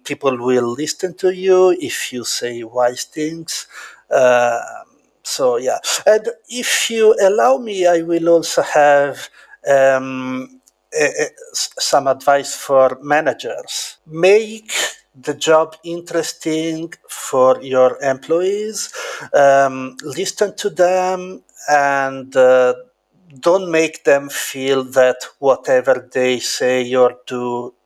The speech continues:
decisions are already taken, because that's a very bad thing. Um, it used to work in the past. Um, the pandemic brought some changes.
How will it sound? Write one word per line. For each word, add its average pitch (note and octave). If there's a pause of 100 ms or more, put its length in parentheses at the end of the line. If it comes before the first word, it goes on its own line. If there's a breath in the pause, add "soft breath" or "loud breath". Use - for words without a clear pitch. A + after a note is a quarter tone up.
(200)
decisions A#2
are A#2+
already A#2+ (420)
taken, - (420 loud breath)
because C3
that's E3
a C3+
very C3+
bad C3 (140)
thing. B2 (480 loud breath)
Um, C3+ (100)
it E3+
used G3
to E3
work C3+
in B2+
the C3
past. C3+ (420 loud breath)
Um, C#3 (680)
the D3+
pandemic D3
brought C3+
some B2+
changes. D#3